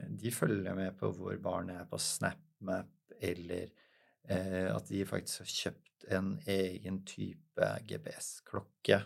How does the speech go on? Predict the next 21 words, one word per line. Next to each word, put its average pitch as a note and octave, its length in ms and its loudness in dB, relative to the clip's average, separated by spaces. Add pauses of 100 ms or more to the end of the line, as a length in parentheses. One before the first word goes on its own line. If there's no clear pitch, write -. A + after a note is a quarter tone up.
(800)
Nå G2+ 120 6
kommer F#2+ 240 0
jeg - 140 -6
ikke - 240 -16
på F#2 200 0
den, F#2 460 -2
eh, F#2 400 -4 (720)
det G2+ 140 4
navnet. F#2+ 680 4
Det G#2+ 120 6
er G2+ 160 6
et, G#2+ 240 -2 (500)
et A#2+ 80 6
ganske A2 260 2
kjent - 540 -2
merke. - 480 -2 (800)
Men A2+ 140 8
i A2+ 40 12
alle A2 140 12
fall G#2+ 120 6
så, A2 280 6